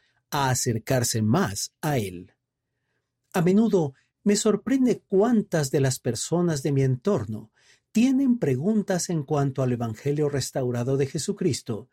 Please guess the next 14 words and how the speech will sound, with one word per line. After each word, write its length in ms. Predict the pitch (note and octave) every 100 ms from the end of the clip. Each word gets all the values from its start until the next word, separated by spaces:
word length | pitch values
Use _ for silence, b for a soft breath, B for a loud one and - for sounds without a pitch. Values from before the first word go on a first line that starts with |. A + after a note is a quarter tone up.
| b b b b
y 80 | G3+
se 160 | - G#3
me 120 | F#3
acercan 680 | D#3+ A3 G#3 G#3 E3+ E3+ -
simplemente 800 | - - B3 A3 E3+ F#3+ C3+ C#3
por 220 | C3+ B2+
mi 180 | B2+ C3+
ejemplo. 600 | B2 A#2 F#2+ F2 F#2+ _ _ _ _ _ _ _ _ _ -
Disfruto 640 | C#3 C3 - D3+ E3+ F3+
al 80 | E3+
ayudarlas 720 | D#3 C3 B2 C3+ D#3 D3+ C3
a 60 | C#3
entender 500 | C3 B2+ B2+ E3 D#3
más 480 | C#3+ F3+ C#3+ D3